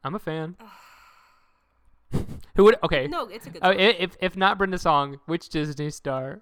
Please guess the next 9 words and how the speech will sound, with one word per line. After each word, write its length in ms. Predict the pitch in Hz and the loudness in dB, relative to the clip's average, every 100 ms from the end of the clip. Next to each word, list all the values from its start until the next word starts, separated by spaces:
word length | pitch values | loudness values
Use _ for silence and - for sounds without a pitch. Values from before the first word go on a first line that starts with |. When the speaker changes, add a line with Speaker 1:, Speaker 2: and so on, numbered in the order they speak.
| _ | _
Speaker 1:
should 220 | - 147 | -6 -6
have 240 | 135 139 | -6 -10
covered 360 | - 135 135 139 | -8 -8 -8 -10
Haunted 240 | 135 135 131 | -10 -10 -10
Mansion? 460 | 139 147 175 170 _ _ _ _ _ _ _ _ | -12 -14 -16 -16 _ _ _ _ _ _ _ _
Speaker 2:
Somebody 440 | - 370 330 359 349 | -20 -14 -12 -12 -14
that's 200 | 339 - | -14 -18
more 200 | 285 320 | -16 -12
like 320 | 294 277 _ | -12 -14 _